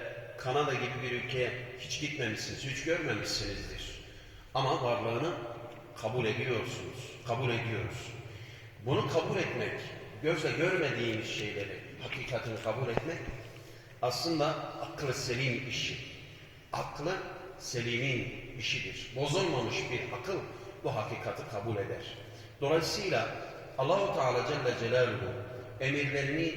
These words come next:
ve yasaklarını kullarına bildirmek amacıyla kulların içinden elçiler seçer. Hani <clears throat> teşbihte hata olmasın,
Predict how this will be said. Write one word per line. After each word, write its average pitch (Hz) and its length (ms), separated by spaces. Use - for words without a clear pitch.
ve 127 220
yasaklarını 123 800
kullarına 135 500
bildirmek 123 640
amacıyla 120 440
kulların 127 400
içinden 131 400
elçiler 117 440
seçer. - 680
Hani 180 260
<clears throat> 147 260
teşbihte 143 380
hata 139 400
olmasın, 143 420